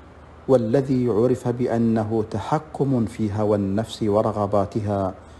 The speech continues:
وحملها على الصبر والتحمل والتجمل،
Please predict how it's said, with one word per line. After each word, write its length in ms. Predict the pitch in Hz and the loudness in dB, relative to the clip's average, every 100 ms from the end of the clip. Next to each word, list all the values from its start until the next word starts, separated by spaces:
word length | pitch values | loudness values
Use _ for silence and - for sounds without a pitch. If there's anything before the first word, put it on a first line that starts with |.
| - - - - | -20 -20 -14 2
وحملها 760 | 127 - 185 160 143 123 127 | 2 4 2 2 2 0 0
على 220 | 107 98 87 | 2 2 0
الصبر 480 | - - 107 113 | -4 -4 -2 -2
والتحمل 1040 | 107 107 - - 101 139 143 117 107 98 98 | 0 0 -2 -10 -4 -2 0 0 0 0 0
والتجمل، 840 | 104 - 147 135 101 92 92 | 0 0 -2 0 0 0 -2